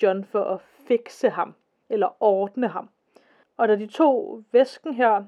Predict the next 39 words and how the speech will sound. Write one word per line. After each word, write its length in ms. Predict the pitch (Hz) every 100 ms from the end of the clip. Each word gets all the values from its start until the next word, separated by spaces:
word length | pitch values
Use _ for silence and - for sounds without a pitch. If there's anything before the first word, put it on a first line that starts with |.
| -
efter 240 | 233 214 220
de 80 |
havde 140 | 208 196
givet 220 | 220 214
lidt 140 | 202
af 100 | 185
den 80 | 170
til 120 | 165
katten, 320 | - 240 285 370 - - _ _
så 140 | 262
tog 180 | 302 277
de 100 | 233
væsken, 380 | 247 240 - 269
kastede 400 | 233 214 - 220
den 120 | 202
ind 260 | 254 240 -
i 100 | 240
deres, 480 | 220 190 180 190 -
øh, 280 | - - -
altså 160 | 208 - -
ildstedet, 520 | 277 254 - 233 190
eller 120 | 180
pejsen, 500 | 143 - 294 269 254
eller 140 | 285 233
hvad 100 | 240
det 80 | 240
hedder, 180 | 233 214 _ _ _
så 140 | -
brød 380 | - - 240 220
den 200 | 226 208
simpelthen 400 | - 269 233 226 214
ud 180 | 285
i 60 | 247
en 160 | 220 202
blå 320 | 240 262 214
flamme 500 | - 226 190 202 240
og 160 | - 208
fløj 420 | - 247 233 208
opad. 300 | - 190 -